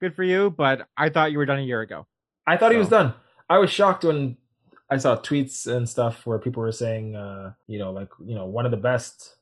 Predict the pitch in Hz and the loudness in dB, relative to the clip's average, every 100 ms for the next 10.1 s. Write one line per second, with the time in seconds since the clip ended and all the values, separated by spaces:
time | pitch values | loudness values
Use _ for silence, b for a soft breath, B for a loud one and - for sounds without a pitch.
0 | _ _ 127 120 107 117 135 - 95 95 | _ _ -6 -6 -2 -2 -2 -4 -12 -14
1 | 95 101 98 - 185 170 104 101 - - | -16 -18 -20 -12 -6 -4 -4 -6 -10 0
2 | 190 190 180 202 214 117 - - _ _ | 2 2 2 0 2 2 -2 -10 _ _
3 | _ _ _ _ _ _ _ - 117 - | _ _ _ _ _ _ _ -8 -8 -10
4 | _ 131 120 107 107 - _ _ - 147 | _ -8 -8 -6 -12 -16 _ _ -2 2
5 | 143 117 135 143 147 135 101 _ _ 135 | 2 4 4 6 6 2 -2 _ _ 2
6 | 143 165 175 175 175 180 - 190 185 180 | 2 4 6 6 4 2 -2 -2 -2 -2
7 | 196 220 196 - _ _ 113 120 135 135 | -4 -4 -8 -16 _ _ -6 -2 -2 -2
8 | 151 151 147 160 180 196 190 _ _ _ | -2 -2 -2 -4 -4 -4 -6 _ _ _
9 | _ _ - 117 120 123 208 - 123 160 | _ _ -6 -2 2 4 2 2 -2 -2
10 | 165 | -4